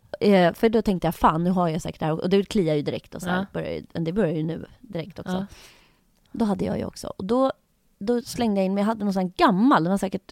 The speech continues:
Speaker 1: tre år gammal. Du vet, som jag hade köpt någon gång, man trodde att man hade,
Speaker 2: Ja.
Speaker 1: jag vet inte, bara för att köpa. Den, jag tog säkert mig själv först.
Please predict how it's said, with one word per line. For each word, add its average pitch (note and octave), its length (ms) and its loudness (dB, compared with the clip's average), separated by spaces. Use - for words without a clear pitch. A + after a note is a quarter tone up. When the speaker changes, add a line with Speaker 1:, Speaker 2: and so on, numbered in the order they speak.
Speaker 1:
tre A3 380 0
år A3 240 2
gammal. G3 540 0
Du F#3+ 60 -2
vet, F#3+ 100 2
som F#3 120 -2
jag F3 40 2
hade E3+ 120 0
köpt - 360 -2
någon F3+ 140 -2
gång, D#3+ 120 -2
man E3 120 -2
trodde F#3 360 -2
att F#3 100 -6
man E3 100 -2
hade, D3 140 -4
Speaker 2:
Ja. G3 60 -2
Speaker 1:
jag F#3+ 100 4
vet D3+ 120 0
inte, E3+ 200 -8
bara E3+ 160 -8
för - 220 -8
att D#3+ 60 -10
köpa. - 260 -12
Den, A#3 460 2
jag G#3 100 -4
tog A3 200 -4
säkert G3+ 280 0
mig F3+ 80 -2
själv D#3 220 0
först. - 340 -8